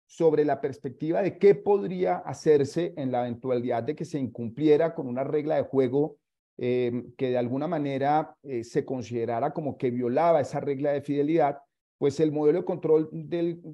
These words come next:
digamos, legal, muy primitivo también, debo decirlo, pues obviamente contemplaba una, o contempla una estructura de sanciones disciplinarias, eventualmente una terminación del contrato de trabajo por justa causa, en donde pues hay una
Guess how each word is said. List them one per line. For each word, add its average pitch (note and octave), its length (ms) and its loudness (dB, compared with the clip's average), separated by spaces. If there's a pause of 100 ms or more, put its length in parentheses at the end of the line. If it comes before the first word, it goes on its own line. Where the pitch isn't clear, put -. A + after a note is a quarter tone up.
digamos, D3 640 -2
legal, D#3 520 2
muy C3 260 -2
primitivo C3+ 580 -2
también, C#3+ 440 -2
debo B2+ 240 0
decirlo, D3 440 0
pues A#2+ 200 -8
obviamente B2+ 400 -2
contemplaba B2 760 0 (360)
una, C3 280 -2
o C3 160 0
contempla D3+ 520 0
una C3 120 -6
estructura E3 540 0
de D#3+ 80 0
sanciones A2 400 -8
disciplinarias, F3 840 -2
eventualmente A#2+ 640 -6
una C3+ 160 -4
terminación B2+ 600 -2
del C#3+ 120 -4
contrato B2+ 440 -4
de C3+ 60 -6
trabajo C3 300 -2
por C#3 140 -4
justa B2+ 340 -6
causa, D3+ 360 0
en F3+ 80 -6
donde B2 240 -4
pues A2+ 180 -10
hay A#2 140 -6
una C3+ 280 -4